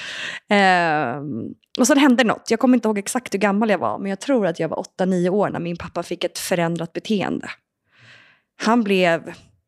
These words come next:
hånfull, sarkastisk, till och med ibland elak. Jag visste inte var jag hade honom någonstans. Men han har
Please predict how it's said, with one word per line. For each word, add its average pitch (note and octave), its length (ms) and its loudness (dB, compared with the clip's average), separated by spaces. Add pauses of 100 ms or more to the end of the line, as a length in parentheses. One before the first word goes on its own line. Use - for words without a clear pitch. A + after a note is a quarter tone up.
hånfull, C4+ 760 2
sarkastisk, - 1080 -2
till C4 120 -2
och B3+ 60 2
med C4 80 4
ibland A#3+ 380 0
elak. B3+ 600 -2 (560)
Jag G#3 100 0
visste - 320 0
inte G3+ 200 2
var D3+ 40 2
jag D#3 60 0
hade G#3 280 0
honom D4 220 0
någonstans. - 640 -8 (1040)
Men B3+ 160 4
han C4 200 4
har A3+ 480 4